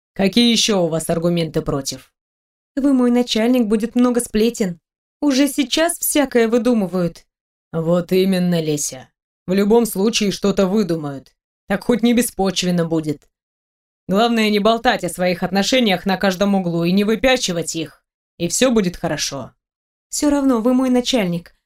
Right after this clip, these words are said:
У нас разные социальные статусы. Ну правда, мы совершенно не пара".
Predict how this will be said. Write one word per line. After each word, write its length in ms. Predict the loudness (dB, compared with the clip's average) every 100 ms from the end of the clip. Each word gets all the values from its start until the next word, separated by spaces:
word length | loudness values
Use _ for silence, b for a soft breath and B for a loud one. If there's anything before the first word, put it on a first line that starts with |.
| _ _ _ 0
У 100 | 0
нас 240 | 0 2
разные 380 | 2 2 2 0
социальные 580 | -2 -2 0 2 0 -2
статусы. 720 | 0 -2 -2 -6 -6 -8 -12 _ _ _ _ _ _ _
Ну 200 | -2 0
правда, 440 | 0 2 2 0 0
мы 120 | 0
совершенно 560 | 0 -2 0 2 2
не 140 | 2 2
пара". 460 | 0 0 -2 -6